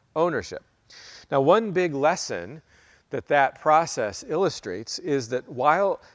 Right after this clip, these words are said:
God established and honored the ownership of private property, it is really a stewardship.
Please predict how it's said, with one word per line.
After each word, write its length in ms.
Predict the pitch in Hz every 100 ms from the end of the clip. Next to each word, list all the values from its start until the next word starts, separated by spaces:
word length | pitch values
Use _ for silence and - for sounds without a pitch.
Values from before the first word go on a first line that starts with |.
| -
God 440 | 135 165 190 208 202
established 840 | 143 - - 156 170 175 185 -
and 100 | 117 -
honored 680 | - 139 175 185 185 180 156 _ _ _
the 180 | 131 139
ownership 600 | 147 156 185 185 - 175
of 160 | 147 -
private 400 | 156 151 120 -
property, 540 | 147 151 165 170 170
it 240 | - 165 165
is 220 | 151 127
really 440 | 143 208 208 165
a 60 | 135
stewardship. 1000 | - - 185 180 147 107 - 101 -